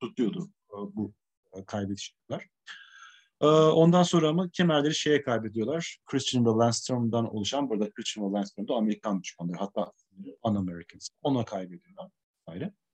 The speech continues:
Ve ondan sonra, e, Brock, e, ondan sonra şey var. E, Ağustos iki bin ikiye geldiğimizde ana kemer The Rock'a geçmiş. Yanlış hatırlamıyorsam Taker,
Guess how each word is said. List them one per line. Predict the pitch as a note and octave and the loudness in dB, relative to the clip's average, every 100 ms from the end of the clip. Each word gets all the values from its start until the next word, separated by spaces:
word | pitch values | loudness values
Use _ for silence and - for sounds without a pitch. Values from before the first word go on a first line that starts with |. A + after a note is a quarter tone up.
| _ _ _ _ _ _ _ _ | _ _ _ _ _ _ _ _
Ve | F3+ | 4
ondan | F#3 F#3 F#3 | 8 8 6
sonra, | F3 F3 F3+ G3+ | 4 4 4 2
e, | D3+ D3+ D3+ D3+ D3+ D3+ D3+ D3+ C#3+ _ _ - | 2 2 4 2 0 -2 -4 -8 -12 _ _ 0
Brock, | D3 D#3+ D#3+ - | 4 4 2 -2
e, | C3+ | 0
ondan | C3 D#3+ E3 D3+ | 2 2 2 0
sonra | D#3+ E3+ | -2 -4
şey | - D3 G#2+ | -2 -2 -2
var. | G2 - _ _ - | -8 -12 _ _ -4
E, | C3+ C3+ | -4 0
Ağustos | C#3 D3 - D3+ - | 2 2 0 -8 -8
iki | _ D3+ | _ -6
bin | D3 | -4
ikiye | C#3+ - D3 | -4 -2 -2
geldiğimizde | C#3 B2 A2+ A2+ A2 - G3 - | 2 2 2 0 -4 -4 -6 -4
ana | C3+ C#3 C3+ | -2 -2 -2
kemer | C#3+ C#3 C#3 - _ _ _ _ _ _ _ _ _ _ | -2 -2 -4 -10 _ _ _ _ _ _ _ _ _ _
The | B2 | 2
Rock'a | B2 B2 C3+ | 4 4 0
geçmiş. | B2+ G2+ G2 - _ _ _ _ _ | 0 -2 -8 -16 _ _ _ _ _
Yanlış | B2+ C3 C3 | -2 -2 -2
hatırlamıyorsam | C3 C#3 C3 C3 - C3 B2 - | -4 -2 0 -2 -4 -6 -8 -2
Taker, | C3 - C3+ C3 | -2 0 -2 -2